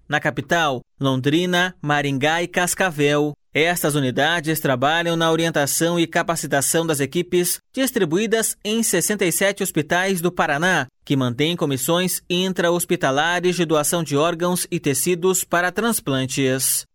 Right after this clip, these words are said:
Ao todo, são cerca de setecentos profissionais envolvidos,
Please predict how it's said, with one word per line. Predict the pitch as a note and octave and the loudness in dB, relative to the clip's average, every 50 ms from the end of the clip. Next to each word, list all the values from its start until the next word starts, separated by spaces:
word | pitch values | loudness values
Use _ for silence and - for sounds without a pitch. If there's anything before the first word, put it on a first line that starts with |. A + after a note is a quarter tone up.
| _ _ - | _ _ -2
Ao | C3+ B2+ B2 A#2 | 0 0 0 0
todo, | - D3 D#3+ E3+ F#3 | 0 0 2 2 2
são | F3 F#3+ D#3 | 0 0 0
cerca | - - F3 F#3+ G3 G3 G#3 G3 | 0 0 0 0 0 0 -2 -2
de | F3 F#3+ F3+ | 0 0 0
setecentos | - G3 F#3 - F3 D3 - - F3 F#3+ G3 F3+ F#3 F#3 E3+ - | 0 0 -2 0 -2 -2 0 0 0 0 0 0 0 0 0 0
profissionais | - F3 F#3+ F3+ - F3+ D#3 D#3 E3+ F#3 G3 F#3+ E3+ | 0 0 0 0 0 -2 0 0 0 0 0 0 0
envolvidos, | F3+ F3+ D#3+ D3+ C#3+ B2+ C#3 F3+ F#3+ F3 F#3 F#3 F#3+ F#3 - | 0 0 2 2 0 0 0 0 0 2 2 2 2 2 -2